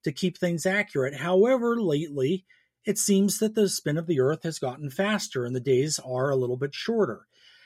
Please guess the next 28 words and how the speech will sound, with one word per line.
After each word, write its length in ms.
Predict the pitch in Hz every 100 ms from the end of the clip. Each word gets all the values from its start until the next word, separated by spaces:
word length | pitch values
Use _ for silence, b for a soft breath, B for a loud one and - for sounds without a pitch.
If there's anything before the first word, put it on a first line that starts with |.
| b
Now, 240 | 147 160 160
I 140 | 160
don't 260 | 165 156 151
think 160 | 151
we'd 160 | 143 147
actually 380 | 147 143 - 135
notice 340 | 135 135 143
this 220 | - 190
because 300 | - 165 135
the 60 | 131
difference 480 | 123 131 - 127 -
is 120 | 123
about 320 | 131 143 131
one 160 | 135 127
point 240 | 131 120 -
five 200 | 123 117
milliseconds, 640 | 120 123 - 131 170 151
but 100 | 180
it's 160 | 175 196
enough 300 | 190 226 226
to 100 | 247
consider 380 | 220 214 175
having 200 | 156 160
to 100 | 156
do 180 | 143 147
a 40 | 131
negative 720 | 139 190 254 233 143 117 -
second, 540 | - 135 113 117 120